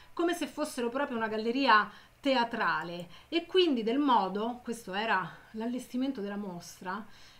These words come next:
e quindi del modo in cui Bourdelle scopre in qualche modo le ombre, mm? Ci sono molte fotografie di Pierre Antoine, come vedete qui e qui, <laughs> che,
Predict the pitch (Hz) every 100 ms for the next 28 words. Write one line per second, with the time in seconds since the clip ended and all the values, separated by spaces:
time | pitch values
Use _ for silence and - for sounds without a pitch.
0 | - 330 339 427 339 285 330 311 233 220
1 | 262 320 302 214 262 277 311 302 254 226
2 | 208 196 - - 302 214 202 196 185 -
3 | - 233 254 262 285 294 330 294 220 208
4 | - - - - 330 254 190 180 190 190
5 | 190 - - 254 262 262 - - - -
6 | - - 311 349 381 320 277 254 233 233
7 | - 240 202 202 196 - - 226 285 262
8 | 247 240 277 240 185 190 190 208 208 -
9 | 233 214 220 247 233 202 185 175 - -
10 | - - - - - - - 262 226 -
11 | - - - - - - - 208 - 269
12 | 196 - 170 - 202 - - - - -
13 | 359 330 240